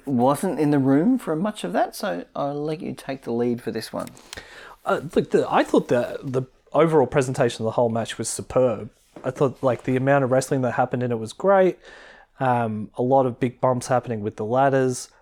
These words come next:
Speaker 2: They can always be a, a little, um,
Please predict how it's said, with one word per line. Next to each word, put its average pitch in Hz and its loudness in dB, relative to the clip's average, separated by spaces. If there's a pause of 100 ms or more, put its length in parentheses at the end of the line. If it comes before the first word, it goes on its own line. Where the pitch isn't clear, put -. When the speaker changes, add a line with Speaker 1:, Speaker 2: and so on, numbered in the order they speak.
(100)
Speaker 2:
They 196 4
can 190 2
always 147 2
be 127 2
a, 110 -2
a 123 -2
little, 120 -2
um, 107 -8